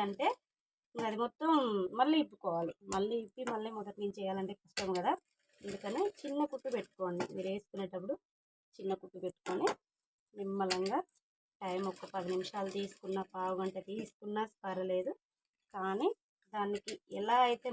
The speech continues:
మనం మంచి డిజైన్ సెలెక్ట్ చేసుకొని వేసామో దానికి తగ్గట్టు కూడా మీరు పర్ఫెక్ట్గా ఈ రౌండ్స్ కానీ చూడండి. నేను, నేను వేసేటప్పుడు కూడా కొంచెం అటు ఇటు పోతుందండి, పోకుండానే వేసుకోవాలి. పోతే ఇంకా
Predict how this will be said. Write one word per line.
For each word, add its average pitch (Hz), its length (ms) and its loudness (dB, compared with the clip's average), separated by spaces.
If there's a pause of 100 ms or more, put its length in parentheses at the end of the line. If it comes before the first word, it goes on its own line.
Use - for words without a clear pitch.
మనం 226 160 0 (120)
మంచి 214 340 -2 (180)
డిజైన్ 226 380 -2
సెలెక్ట్ 208 320 -4
చేసుకొని 208 500 -4
వేసామో 202 480 0 (540)
దానికి 202 240 -6 (100)
తగ్గట్టు 214 500 -2 (120)
కూడా 269 220 4
మీరు 240 160 2 (520)
పర్ఫెక్ట్గా 202 720 -8 (680)
ఈ 208 140 -6 (140)
రౌండ్స్ 202 480 -2
కానీ 180 280 0 (1400)
చూడండి. 180 320 -4
నేను, 202 160 -4 (120)
నేను 208 200 0
వేసేటప్పుడు 220 540 -10
కూడా 339 180 0
కొంచెం 294 420 0
అటు 202 160 -6
ఇటు - 220 -20
పోతుందండి, 208 480 -6 (160)
పోకుండానే 294 640 4
వేసుకోవాలి. 180 580 -2 (120)
పోతే 240 320 -8
ఇంకా 269 120 -2